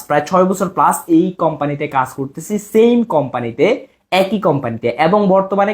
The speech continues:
কোম্পানি দুইশো plus কান্ট্রিতে কাজ করতেছে। তাহলে একটা জিনিস আপনি চিন্তা করে দেখুন যে একটা কোম্পানির ভিত্তি কতটা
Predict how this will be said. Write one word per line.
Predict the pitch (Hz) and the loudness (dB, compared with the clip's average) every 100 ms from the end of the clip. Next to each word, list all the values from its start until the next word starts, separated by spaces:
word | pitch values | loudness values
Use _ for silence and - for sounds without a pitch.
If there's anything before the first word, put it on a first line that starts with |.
| 208 | 0
কোম্পানি | 202 208 220 180 | 0 0 0 0
দুইশো | 185 226 220 | -2 -2 -2
plus | 180 175 185 | 0 0 0
কান্ট্রিতে | 196 190 185 180 196 226 311 - | -2 -2 -4 -4 0 0 -2 -2
কাজ | 185 214 - | -2 -2 -2
করতেছে। | 196 185 185 - 104 - _ _ _ | -2 0 -4 -4 -10 -12 _ _ _
তাহলে | 196 - 262 247 214 | 2 4 6 4 2
একটা | 208 - 247 | -2 0 0
জিনিস | 254 262 | 0 -4
আপনি | 240 240 240 | -6 -6 -4
চিন্তা | 240 226 202 | -4 -4 0
করে | 190 196 165 | 0 2 2
দেখুন | 160 - 143 135 160 | 2 0 -6 -4 0
যে | 190 190 | 0 0
একটা | - 247 233 - | 0 -2 -2 0
কোম্পানির | 214 220 220 262 262 190 170 226 269 - _ _ 120 113 | 2 2 0 0 2 2 2 2 -2 -6 _ _ -12 0
ভিত্তি | 202 233 - _ 285 285 | 2 2 -4 _ 4 4
কতটা | 262 247 | 0 2